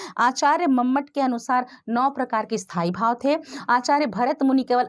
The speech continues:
आठ प्रकार के स्थायी भाव मानते थे, लेकिन आधुनिक आचार्यों के द्वारा आपके दो स्थायी भाव और बढ़ा दिए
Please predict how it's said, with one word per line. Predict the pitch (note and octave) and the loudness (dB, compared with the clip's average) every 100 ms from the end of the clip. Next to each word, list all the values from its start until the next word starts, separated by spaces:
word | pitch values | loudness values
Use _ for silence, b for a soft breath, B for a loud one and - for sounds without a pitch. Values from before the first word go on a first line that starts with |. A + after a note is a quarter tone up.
| - | 0
आठ | A3+ F4 | -2 -2
प्रकार | - A#3+ A#3 A3+ | -6 -2 -2 0
के | A3+ | -4
स्थायी | - A3 G#3 | -2 -2 -2
भाव | F#3 G3 | 0 0
मानते | G3 F3 F#3 G3 A#3 | 2 0 0 0 0
थे, | D#4+ B D4 - | 0 B -8 -6
लेकिन | B3+ C#4 - | -2 -2 0
आधुनिक | G#3 G3+ C4+ D#4+ - | 0 2 2 2 0
आचार्यों | A3 - G#3 G3 G3+ | -2 0 -2 -2 -4
के | G3 | -4
द्वारा | F#3 F3+ F3+ G#3 F4 B B3+ | 0 0 2 2 0 B -4
आपके | G3+ G#3 - A3 | -2 -2 -4 -4
दो | F#3+ C#4+ D#4+ | 0 2 0
स्थायी | D4 A#3 A3 | -4 -4 -4
भाव | F#3+ G#3 G3+ - | -2 -2 -2 0
और | C4 | 0
बढ़ा | B3 A#3+ G#3+ G3+ | 0 -2 -2 -4
दिए | F#3+ G#3+ | 0 -2